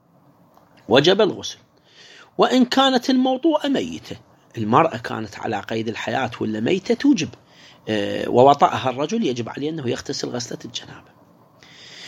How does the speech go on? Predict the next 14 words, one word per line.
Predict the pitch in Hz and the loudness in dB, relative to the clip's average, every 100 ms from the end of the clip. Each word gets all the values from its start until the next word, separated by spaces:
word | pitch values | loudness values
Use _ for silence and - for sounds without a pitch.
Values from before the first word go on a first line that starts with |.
| - - - - | -16 -16 -10 6
وإن | 208 226 247 | 8 10 8
جامع | 202 285 359 349 233 | 8 6 6 4 0
في | 220 220 | 2 2
الدبر | 156 143 117 110 _ _ _ _ _ 139 | 0 -4 -4 -14 _ _ _ _ _ 6
ولم | 185 277 285 | 6 8 4
ينزل، | 139 101 104 - - | 2 -4 -10 -18 -14
هسه | - - | -8 -4
الآن | 147 175 220 | -4 -4 -6
تحدث | - - 196 220 - - 123 | -6 -2 -2 -2 -8 -8 -10
عن | 85 | -12
الدبر، | 82 82 - - _ | -14 -18 -20 -20 _
قال: | 120 120 123 | 0 2 4
"وإن | 127 123 120 | 2 2 2
جامع | 120 196 196 127 98 | 4 4 4 0 -6